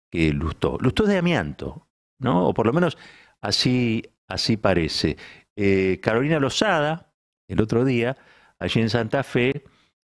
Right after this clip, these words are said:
acusó a Maxi Puliaro, que es su, su oponente en, en lo que es la interna de la provincia, de ser un hombre de, de Martín Lustó. Y a Puliaro lo, lo vinculó con el narcotráfico.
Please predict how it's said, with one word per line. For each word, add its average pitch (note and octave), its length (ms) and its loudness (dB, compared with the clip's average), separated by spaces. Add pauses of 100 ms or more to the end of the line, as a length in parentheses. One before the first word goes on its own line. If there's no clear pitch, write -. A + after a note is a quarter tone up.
(120)
acusó E3+ 640 0
a B2 540 0
Maxi F2 580 -2
Puliaro, E2+ 800 -2
que F2+ 120 -4
es - 260 -6
su, D2 460 -2
su - 160 -4
oponente F#2 1040 0
en, D2+ 200 -4
en D#2 140 -4
lo D#2 140 -2
que F#2 100 0
es F2 60 0
la F2+ 360 2
interna G#2 800 0
de F#2+ 140 0
la F#2 80 0
provincia, A#2+ 800 -2 (680)
de D3 120 -4
ser A3 160 4
un E3+ 80 2
hombre E3+ 280 0
de, G2 200 0
de G2 140 -2
Martín F#2+ 520 0
Lustó. F2+ 380 0
Y A2 80 4
a A#2+ 40 -2
Puliaro A3 320 0
lo, F2+ 280 -2
lo F2 160 0
vinculó F#2+ 440 -2
con F#2 120 -4
el D2+ 100 0
narcotráfico. - 1120 -2